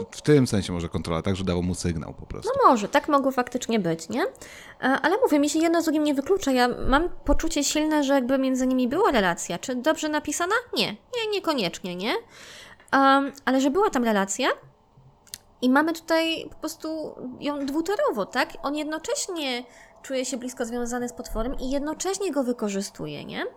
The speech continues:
Speaker 2: Bo to może się zadziać. Wiemy, że potwór był do niego przywiązany, bo to jest chyba jedyna scena w tym konkretnym filmie, kiedy mamy tego Frankensteina, którego my chyba najbardziej lubimy, tego Frankensteina, który, e,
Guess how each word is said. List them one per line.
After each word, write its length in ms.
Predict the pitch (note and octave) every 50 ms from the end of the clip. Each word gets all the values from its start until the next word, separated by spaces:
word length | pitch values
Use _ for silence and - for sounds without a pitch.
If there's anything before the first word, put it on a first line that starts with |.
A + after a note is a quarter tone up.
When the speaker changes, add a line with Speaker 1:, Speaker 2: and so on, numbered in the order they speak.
| - - - - - -
Speaker 2:
Bo 80 | - -
to 100 | - F#4+
może 220 | C#5 B4+ G4 D#4+
się 140 | - - A#3+
zadziać. 380 | A3+ G#3+ F#3+ F3+ G3 C#3+ - G3
Wiemy, 260 | G#3 A#3+ C4+ D4 D#4+
że 120 | D4 D4+ D4
potwór 360 | - B3+ B3 - - C#4 C4
był 180 | C4 D#4 F#4+ E4
do 80 | D#4+
niego 220 | C4 B3 A3+ A3 G#3+
przywiązany, 760 | - - G#3+ G#3+ G#3 G3+ G3 F#3+ F#3 F#3+ F#3 G3+ A#3+ D#4 F#4+ - - - - - - - - _
bo 140 | - A3+ A#3+
to 120 | B3 C#4+ C#4+
jest 160 | D4+ D4 -
chyba 220 | - C4+ A#3+ C#4
jedyna 340 | C4+ C4+ C4+ D4 D4 D4 C#4+
scena 540 | C#4+ - - C#4 C#4 C#4 C#4 C#4 C#4 C#4 C#4 - - _ _ _ _ -
w 80 | -
tym 360 | - - D4 D#4 D#4+ D#4 D4+
konkretnym 640 | C4+ - A#3+ G#3+ A3 - B3+ B3 B3 B3+ A#3+ A#3+ A#3
filmie, 460 | - - A3+ G#3 G#3 G3+ G#3 A3 B3 D#4 F#4 - - - - - - _ _
kiedy 160 | - B3+ C4
mamy 180 | C4+ C4+ C4+ C4
tego 220 | C#4 C4+ C4 C#4+
Frankensteina, 600 | C4+ C#4 C4 B3 C4+ C4+ B3+ - C#4+ C#4 C4+ B3+
którego 280 | B3+ - B3+ A#3+ A#3 A#3+
my 140 | A#3 B3+ B3+
chyba 200 | - A#3+ A#3+ A#3+
najbardziej 440 | A#3+ A3+ G#3+ A#3 A3+ A3 A#3 A3+
lubimy, 300 | G#3+ G3 G#3+ A#3 A3 G#3
tego 440 | G3+ G#3 G3 - G#3+ G#3 G3+ F3+ - - _ _ _ -
Frankensteina, 800 | - A3+ A3 - A3+ A3+ A3 - - - B3+ C#4 C#4 C4+ C4 B3+
który, 520 | C4 - - A#3+ A3+ A#3+ A#3+ A#3 A#3 B3 A#3+ - - - - - - - _ _ _ _ A3
e, 280 | G#3+ G#3 G#3 G#3 -